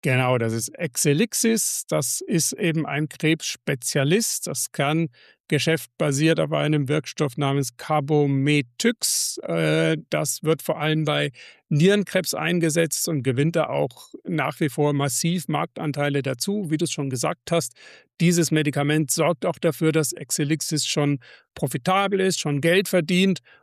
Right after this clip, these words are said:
und man arbeitet jetzt noch an einem Hoffnungsträger, Hoffnungsträger. Äh, das Medikament nennt sich Zanzalintinib, <laughs> muss ich jetzt auch hier vom Monitor ablesen. Äh, ich bin ja kein Mediziner. Äh,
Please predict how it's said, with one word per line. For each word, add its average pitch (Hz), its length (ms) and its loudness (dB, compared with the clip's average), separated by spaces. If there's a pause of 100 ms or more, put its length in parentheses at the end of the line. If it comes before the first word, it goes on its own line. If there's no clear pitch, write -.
(100)
und 175 260 2
man 160 160 0
arbeitet 151 640 0
jetzt - 420 0
noch 151 260 2
an 160 240 -4
einem 143 380 -2
Hoffnungsträger, 170 1120 2 (600)
Hoffnungsträger. 165 880 2 (360)
Äh, 143 300 2
das 131 180 -2
Medikament 139 560 0
nennt 143 220 2
sich 135 280 -6
Zanzalintinib, 156 1700 0 (120)
<laughs> - 140 -20
muss - 320 -4
ich - 80 -8
jetzt 143 200 -4
auch 156 200 -4
hier 175 120 2
vom 156 180 -2
Monitor 165 400 2
ablesen. 160 520 2 (500)
Äh, 139 340 2
ich 123 120 -4
bin 143 160 0
ja 143 140 4
kein 139 200 2
Mediziner. 156 680 4 (380)
Äh, 156 320 2